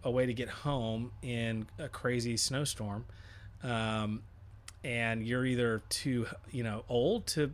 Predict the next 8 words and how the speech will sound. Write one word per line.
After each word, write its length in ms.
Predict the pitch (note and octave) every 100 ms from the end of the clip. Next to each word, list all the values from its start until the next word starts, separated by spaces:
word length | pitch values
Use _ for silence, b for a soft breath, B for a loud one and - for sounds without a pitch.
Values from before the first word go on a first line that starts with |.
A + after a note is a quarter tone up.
| -
to, 380 | - B2+ A#2+ B2 -
to 120 | -
trudge 400 | A2 - C3 C3+
across 360 | C#3 C3+ B2 -
town, 520 | - C#3+ C#3+ C#3 C#3 B B B B B
um, 420 | C3+ A#2+ A2+ A2 C3+
or 140 | A#2+
whatever, 540 | A2 C3 A3 E3 C3+